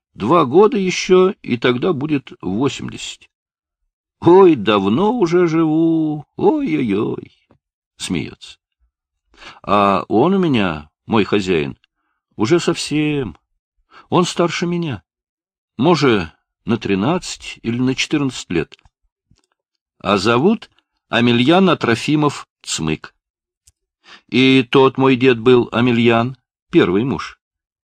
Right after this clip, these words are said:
Этот мой дед вдовец был, у него пятнадцать душ убили немцы. В яме в той лежат. А он остался, этот дед. Ну, я осталась вдовой, мой сын был в партизанах,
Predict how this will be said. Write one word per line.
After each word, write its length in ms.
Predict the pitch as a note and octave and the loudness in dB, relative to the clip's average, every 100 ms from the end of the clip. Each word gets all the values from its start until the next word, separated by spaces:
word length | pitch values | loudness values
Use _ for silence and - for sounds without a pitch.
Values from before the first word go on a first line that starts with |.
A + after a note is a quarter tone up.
| _ _ - - - | _ _ -20 -12 0
Этот 360 | B2 C3 C#3 | 0 2 0
мой 180 | C3 C3+ | 0 0
дед 320 | A#2+ C3 - - | 2 2 0 -6
вдовец 540 | A2 A2+ A2+ A#2 B2 | -4 0 2 2 0
был, 300 | G#2 G#2+ D#2 - _ _ - | 0 2 2 -4 _ _ -4
у 80 | G#2 | 0
него 220 | C3 A#2 | 2 2
пятнадцать 680 | - - F3 E3+ - C#3+ C#3 | 0 -2 -2 -2 -2 -4 0
душ 260 | F3 - | -2 0
убили 300 | G#2 E2 D2+ | -4 -4 -4
немцы. 460 | D#2 D2+ C#2 - - _ _ _ _ _ - | -4 -6 -8 -14 -16 _ _ _ _ _ -12
В 120 | B2 | -4
яме 380 | D3+ G3 E3+ F#2 | 2 2 2 -2
в 100 | - | -4
той 180 | D#2 C#2+ | -6 -6
лежат. 500 | C#2 C2+ C2 - _ _ _ _ _ _ _ _ _ - | -8 -10 -14 -16 _ _ _ _ _ _ _ _ _ -2
А 140 | G#2 | 0
он 160 | F#3 D3+ | 0 -2
остался, 520 | - A#2+ A#2+ - A2 | -6 -6 -6 -6 -10
этот 260 | - G2 | -10 -12
дед. 300 | G2 G2 - _ _ _ _ _ _ _ _ _ _ - - | -8 -8 -10 _ _ _ _ _ _ _ _ _ _ -20 -6
Ну, 120 | F#3+ | -2
я 240 | A#3 D#3 D#3+ | 0 0 -2
осталась 420 | - G2 G2 F2+ | -2 -2 -2 -2
вдовой, 560 | F2+ A2 A2 E3 F#3 _ _ _ _ _ _ | -4 0 2 2 2 _ _ _ _ _ _
мой 200 | A2+ A#2 | 0 0
сын 280 | - A#2 G#2+ | 2 0 2
был 120 | A2 | 0
в 80 | - | 0
партизанах, 720 | B2 B2 C#3 A#2+ F2+ E2 - | -4 -2 0 0 0 -4 -10